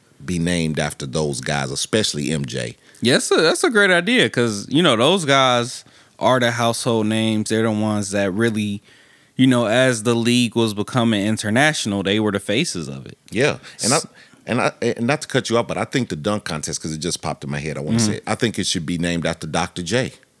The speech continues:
Speaker 1: the
Speaker 2: Yeah.
Speaker 1: first dunk contest winner. You know, so I think we, we should kinda start naming things after these iconic guys that literally made the N B A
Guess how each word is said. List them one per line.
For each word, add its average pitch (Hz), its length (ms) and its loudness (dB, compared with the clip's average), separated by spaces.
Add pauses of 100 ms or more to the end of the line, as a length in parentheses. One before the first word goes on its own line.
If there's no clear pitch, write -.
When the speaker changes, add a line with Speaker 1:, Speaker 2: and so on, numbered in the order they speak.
(220)
Speaker 1:
the - 180 -4
Speaker 2:
Yeah. 107 100 2
Speaker 1:
first 98 220 2
dunk 110 200 0
contest 82 460 -6
winner. 69 280 -8 (1080)
You 82 120 -8
know, 78 160 -4
so 104 300 0
I 123 80 0
think 147 260 -2 (100)
we, 110 200 0
we 113 160 -2
should - 180 -4
kinda 101 240 0
start 92 300 0
naming 95 360 0
things 85 380 -4
after 82 300 -6
these 78 320 -4
iconic 82 540 -4
guys 80 360 -2
that 71 160 -6
literally 82 460 -2
made 76 420 -2 (520)
the 80 180 0
N 85 80 0
B 80 220 0
A 71 260 -2